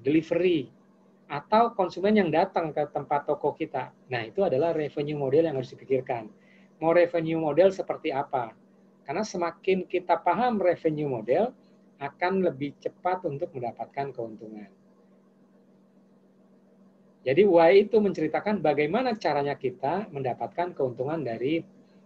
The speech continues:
bisnis yang kita jalankan atau profitabilitasnya seperti apa. Ya, jadi itu adalah keempat aspek yang teman-teman mulai dijelaskan di tugasnya. Jadi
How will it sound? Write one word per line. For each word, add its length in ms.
bisnis 480
yang 160
kita 240
jalankan 640
atau 320
profitabilitasnya 1500
seperti 320
apa. 400
Ya, 160
jadi 320
itu 80
adalah 560
keempat 400
aspek 400
yang 160
teman-teman 560
mulai 640
dijelaskan 640
di 60
tugasnya. 580
Jadi 140